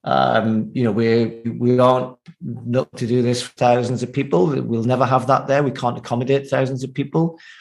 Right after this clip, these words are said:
We'll start with a few hundred in year one, and then we'll kind of see how that goes. Kielder Marathon, again, we have lots of buses flying around, going backwards and forwards to get people from car parks and things.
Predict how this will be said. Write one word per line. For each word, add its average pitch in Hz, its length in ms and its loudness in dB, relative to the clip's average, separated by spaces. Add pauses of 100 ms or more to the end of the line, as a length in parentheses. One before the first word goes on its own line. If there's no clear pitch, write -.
(260)
We'll 117 100 -4
start - 320 2
with 113 100 -4
a 123 100 -2
few 123 200 0
hundred 123 280 0
in 120 100 2
year 117 200 2
one, 127 260 2
and 123 140 0
then 110 160 0
we'll 107 160 -2
kind 110 280 -6
of 110 60 -4
see 120 220 -2
how 110 140 0
that 104 200 -2
goes. 120 340 0 (560)
Kielder 127 280 0
Marathon, 127 400 4
again, 131 260 2
we 127 80 0
have 113 140 0
lots 120 200 0
of 101 120 -10
buses 135 340 -2
flying 131 320 0
around, 131 200 2
going 127 120 -2
backwards 127 240 0
and 120 80 -6
forwards 131 300 -2
to 107 80 -8
get 117 160 -4
people 123 180 -8
from 120 180 -2
car 123 280 0
parks 120 260 0
and 113 100 -6
things. 113 220 -6